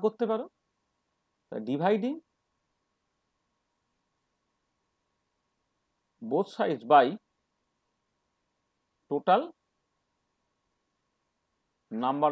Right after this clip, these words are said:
of moles, তার মানে এন দিয়ে ভাগ করছো তুমি। ভাগ করলে কি হবে দেখো, ডিজি by N equal to হয়ে গেল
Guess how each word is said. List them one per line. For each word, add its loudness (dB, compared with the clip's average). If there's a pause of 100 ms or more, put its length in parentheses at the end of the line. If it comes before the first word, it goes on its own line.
of -2
moles, -4
তার -6
মানে -10 (200)
এন 0
দিয়ে 2
ভাগ 2 (100)
করছো -14
তুমি। -20 (200)
ভাগ -2
করলে -6
কি -4
হবে -6
দেখো, -6 (800)
ডিজি -4
by 4 (300)
N -2 (260)
equal -2
to -4
হয়ে -2
গেল -2